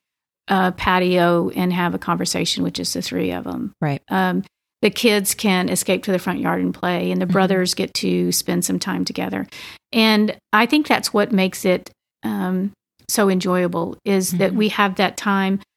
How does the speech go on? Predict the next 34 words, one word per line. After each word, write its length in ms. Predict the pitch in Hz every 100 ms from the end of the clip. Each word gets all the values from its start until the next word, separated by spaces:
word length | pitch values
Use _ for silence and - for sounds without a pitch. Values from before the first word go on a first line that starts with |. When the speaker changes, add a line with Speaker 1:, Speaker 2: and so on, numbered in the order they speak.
| _ _ -
Speaker 1:
of 220 | - 185 208
intimacy 460 | 202 196 202 -
in 200 | 202 185
small 320 | 180 208 208
groups 560 | 202 208 202 196 - - -
and 140 | 190
Speaker 2:
Yeah. 120 | 190
Speaker 1:
then 160 | 185 185
that 160 | 180
time 160 | - 185
of 100 | 175
intimacy 540 | 196 175 190 175 214
in 100 | 185 180
large 280 | 185 190
groups. 400 | - 190 190 - -
Speaker 2:
Right. 180 | 170 165 - -
Speaker 1:
And 180 | 240 226
to 40 |
keep 220 | 233 320 320
it 80 |
from 200 | - 214
being 240 | 202 185 185
kind 320 | - 185 180
of 220 | 170 165 -
nuts 420 | 196 185 202 -
and 140 | 190 190
crazy, 480 | - 214 202 185 196 254
we've 220 | 240 226
always 320 | 214 233 220
divided 440 | 208 185 185 202
up 180 | 185 185 -
the 80 | 185
responsibilities. 920 | 175 - 175 170 180 190 180 156 - -
Speaker 2:
Yes. 280 | 180 -